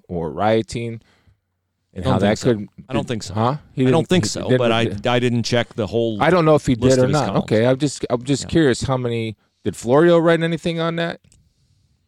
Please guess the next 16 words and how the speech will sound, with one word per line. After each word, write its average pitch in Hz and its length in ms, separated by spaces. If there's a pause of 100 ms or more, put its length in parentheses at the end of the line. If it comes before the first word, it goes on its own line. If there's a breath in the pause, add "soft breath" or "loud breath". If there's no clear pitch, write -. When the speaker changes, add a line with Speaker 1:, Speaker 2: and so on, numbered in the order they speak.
(180)
Speaker 2:
I 101 60
don't 131 240
believe 117 260
I 104 80
saw 95 260
that - 180
from 101 140
Florio, - 360
Speaker 1:
Okay. 101 180
Speaker 2:
but 104 80
I 107 100
see 110 240
that 104 160
Speaker 1:
I 123 140
Speaker 2:
Florio 107 400
is - 320